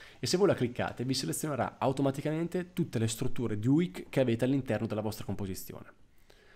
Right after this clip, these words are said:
Perciò potete fare un po' come volete. Una volta che le abbiamo selezionate tutte, quello che andiamo a fare è andare nella seconda, eh, icona del menu di Duik,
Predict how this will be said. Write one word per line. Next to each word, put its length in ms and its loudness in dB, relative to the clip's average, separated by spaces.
Perciò 240 4
potete 220 0
fare 160 0
un 80 -2
po' 80 -6
come 180 -6
volete. 380 -14
Una 160 6
volta 180 4
che 80 2
le 60 4
abbiamo 180 4
selezionate 540 -2
tutte, 360 -10
quello 180 -8
che 60 -6
andiamo 220 -2
a 20 -12
fare 480 -8
è 80 -6
andare 240 -2
nella 160 -4
seconda, 520 -2
eh, 240 -2
icona 280 0
del 120 2
menu 280 -2
di 160 -2
Duik, 400 -8